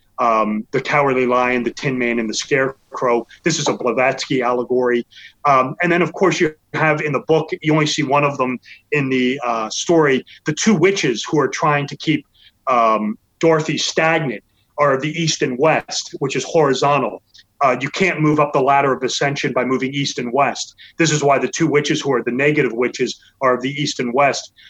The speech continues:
The two positive witches are of the north and south, symbolizing ascension on the ladder of the mysteries. And then in the, in the movie, the one good witch you do see,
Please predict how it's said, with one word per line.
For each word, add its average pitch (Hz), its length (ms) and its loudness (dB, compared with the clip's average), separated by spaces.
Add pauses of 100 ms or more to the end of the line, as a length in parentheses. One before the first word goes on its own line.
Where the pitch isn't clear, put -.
(140)
The 131 120 0
two - 300 0
positive 170 580 2
witches 135 320 0
are 131 120 2
of 117 80 0
the 127 80 -2
north 135 280 0
and 117 120 -6
south, 135 440 0 (180)
symbolizing 135 680 0
ascension 139 500 -4
on 123 100 -4
the 123 60 0
ladder 123 360 2
of 110 100 -4
the 113 80 -6
mysteries. 120 560 -2 (340)
And 147 120 2
then 147 240 0 (720)
in 156 100 2
the, 139 140 2
in 147 160 -2
the 127 60 0
movie, 151 420 4
the 131 100 0
one 156 280 2
good 147 200 0
witch 131 220 -2
you 131 80 -6
do 160 160 4
see, 123 360 -2